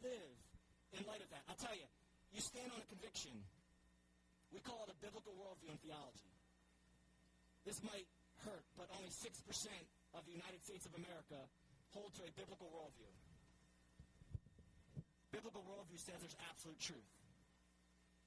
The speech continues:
Biblical worldview says there's a God who's in control. There's a God who gave us his son Jesus, who became savior of sin. And then when you s-, receive him, you have eternal life, and then you tell people about the gospel, and there's a real enemy who's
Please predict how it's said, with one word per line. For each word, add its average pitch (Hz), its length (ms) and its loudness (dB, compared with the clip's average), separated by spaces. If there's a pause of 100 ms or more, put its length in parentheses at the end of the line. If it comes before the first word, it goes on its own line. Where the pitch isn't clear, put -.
(220)
Biblical 214 340 -4
worldview 190 240 -2
says 175 160 0
there's 170 160 -2
a 147 80 -6
God 175 180 0
who's 175 140 -4
in 165 80 -2
control. 185 480 0 (1040)
There's 160 160 2
a 147 80 -4
God - 160 -2
who 185 160 -6
gave 180 160 2
us 175 160 2
his 160 80 -2
son 180 240 2
Jesus, 190 480 0
who 185 80 0
became 165 320 -4
savior 185 480 -2 (480)
of - 80 -4
sin. - 380 2 (1120)
And 175 80 0
then - 100 0
when 185 80 -6
you 180 80 0
s-, - 160 2 (140)
receive - 320 4 (100)
him, 233 160 -2
you - 160 -6
have - 140 -2
eternal - 340 -2
life, - 240 -2
and - 80 -2
then - 80 -4
you 180 160 -4
tell - 160 0
people 196 220 -8
about - 180 0
the - 80 -6
gospel, 170 480 -2 (320)
and - 80 -4
there's - 160 2
a 214 80 -6
real 220 140 -4 (100)
enemy 214 320 0
who's 196 160 -6